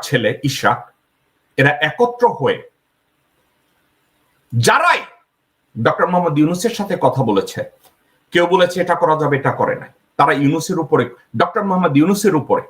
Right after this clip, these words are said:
অত্যন্ত খাপ্পা হয়ে গেছে। যেদিন ডক্টর মোহাম্মদ ইউনূস বলছে,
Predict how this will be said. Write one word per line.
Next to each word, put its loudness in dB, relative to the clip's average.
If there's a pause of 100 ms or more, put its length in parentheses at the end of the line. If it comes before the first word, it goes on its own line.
অত্যন্ত 0
খাপ্পা 0
হয়ে 2
গেছে। -6 (1000)
যেদিন -2
ডক্টর 0
মোহাম্মদ 0
ইউনূস 2
বলছে, -4